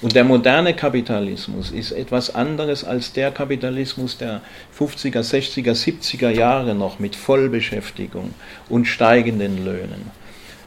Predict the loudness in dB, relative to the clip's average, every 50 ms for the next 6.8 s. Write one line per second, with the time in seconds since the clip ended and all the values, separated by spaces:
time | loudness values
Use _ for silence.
0 | -20 -4 2 4 6 6 6 4 6 8 8 10 10 10 8 8 8 8 8 8
1 | 8 6 6 4 4 6 6 6 8 8 6 6 4 2 2 2 2 2 4 6
2 | 6 6 4 4 4 6 6 6 6 6 4 4 4 4 2 2 2 2 4 4
3 | 4 4 4 4 2 2 2 0 0 0 0 0 2 2 2 2 2 0 -2 -4
4 | 0 2 2 4 4 4 2 0 -2 -2 0 0 0 0 -2 -2 -2 0 0 0
5 | 0 0 0 0 -2 -2 -2 0 0 0 0 -2 -2 0 2 4 4 4 4 2
6 | 0 0 2 2 2 2 2 0 -2 -2 -2 -2 -4 -4 -6 -10